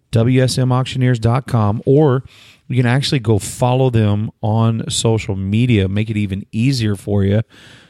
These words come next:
to follow along and get hooked up. W S M underscore auctioneers. Can I buy a Hellcat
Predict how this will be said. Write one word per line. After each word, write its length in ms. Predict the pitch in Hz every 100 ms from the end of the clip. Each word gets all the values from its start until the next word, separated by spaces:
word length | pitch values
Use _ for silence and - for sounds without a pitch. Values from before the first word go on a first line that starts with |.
| _ -
to 560 | 127 120 113 107 107
follow 440 | - - 113 104 98
along 380 | 90 90 107 156
and 180 | 110 92
get 160 | 98
hooked 200 | 95 87
up. 220 | 98 107
W 320 | 101 104 107 -
S 240 | 107 101 -
M 300 | 110 107 104 -
underscore 680 | 110 104 104 - 110 107 -
auctioneers. 960 | - 98 - - 95 101 135 180 170 - - - _ _ _ _ _ _ _ _ _ _ _ -
Can 160 | - 180
I 80 |
buy 220 | 175 160 123
a 100 | 110
Hellcat 440 | 104 95 107 101